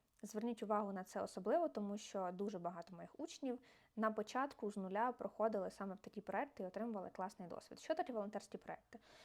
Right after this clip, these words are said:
Волонтерські проекти — це де вам не обіцяють, що вам заплатять, е, тому що він сам по собі є волонтерський, але при цьому ви на ньому можете тренуватись, і там часто беруть новачків.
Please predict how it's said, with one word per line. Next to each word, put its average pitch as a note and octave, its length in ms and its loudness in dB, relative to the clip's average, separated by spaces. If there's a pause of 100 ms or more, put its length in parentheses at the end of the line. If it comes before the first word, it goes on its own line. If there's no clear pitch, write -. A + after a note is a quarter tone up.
(160)
Волонтерські C#4 420 4
проекти — C4+ 420 2
це C4 340 -2
де A3+ 180 6
вам A#3+ 260 4
не A#3 140 4
обіцяють, G#3 500 -2
що - 120 -6
вам F#3 160 0
заплатять, F3+ 560 -2 (560)
е, F#3 280 -2
тому G3+ 220 0
що G#3 180 -6
він G3+ 340 2
сам G#3 240 0
по G3+ 80 -4
собі F#3 260 -2
є F3+ 100 0
волонтерський, F3 600 -2
але G3+ 140 2
при G#3 160 -6
цьому D#4 320 0
ви G#3+ 160 0
на A#3+ 100 -2
ньому A3 220 -2
можете A3 260 0
тренуватись, - 600 0
і G#3+ 40 -4
там D4+ 200 0
часто - 320 0
беруть G3+ 340 0
новачків. F#3 460 -6